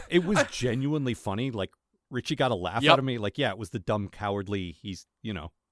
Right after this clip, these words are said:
Speaker 2: he thinks he's brave, but he isn't thing. But I, I don't know. It made me laugh anyway. <laughs>
Speaker 1: Oh, right. This guy shoots fire.
Speaker 2: Yeah, shit. It just, it
Speaker 1: Virgil!
Speaker 2: it might have been decent voice acting is what it was, or
Speaker 1: Mm-hmm.
Speaker 2: good animation, or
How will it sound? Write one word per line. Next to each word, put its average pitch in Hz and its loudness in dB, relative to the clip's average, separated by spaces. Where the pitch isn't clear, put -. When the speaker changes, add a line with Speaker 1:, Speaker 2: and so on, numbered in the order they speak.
Speaker 2:
he 113 -4
thinks 110 -4
he's 101 -6
brave, 101 -2
but 92 -4
he 92 -2
isn't 107 -6
thing. 147 -4
But 120 -4
I, 160 -12
I 180 -12
don't 214 -6
know. 165 2
It 90 -2
made 151 -8
me 151 -4
laugh 139 0
anyway. 85 -6
<laughs> - -20
Speaker 1:
Oh, 269 2
right. 269 2
This - -6
guy 262 4
shoots - -6
fire. 180 4
Speaker 2:
Yeah, 160 4
shit. - -2
It - -12
just, 440 4
it 480 10
Speaker 1:
Virgil! 427 6
Speaker 2:
it 208 0
might 247 2
have 359 4
been 339 4
decent 165 0
voice 123 2
acting 95 -2
is 87 -8
what 95 -4
it 98 -14
was, 92 -8
or - -4
Speaker 1:
Mm-hmm. 165 -4
Speaker 2:
good 135 2
animation, 107 -2
or 82 -8